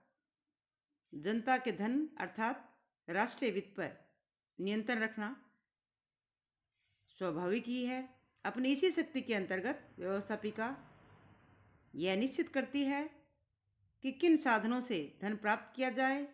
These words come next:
और इस धन को जनहितकारी कार्यों पर किस प्रकार से खर्च किया जाए,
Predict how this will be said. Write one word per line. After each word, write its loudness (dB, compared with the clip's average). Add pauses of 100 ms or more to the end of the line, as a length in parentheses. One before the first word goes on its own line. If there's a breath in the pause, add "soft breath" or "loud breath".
(760)
और 4
इस 4
धन 2
को -6
जनहितकारी 2
कार्यों -2
पर -6 (720)
किस -8
प्रकार -4
से -8
खर्च -8
किया -6
जाए, -10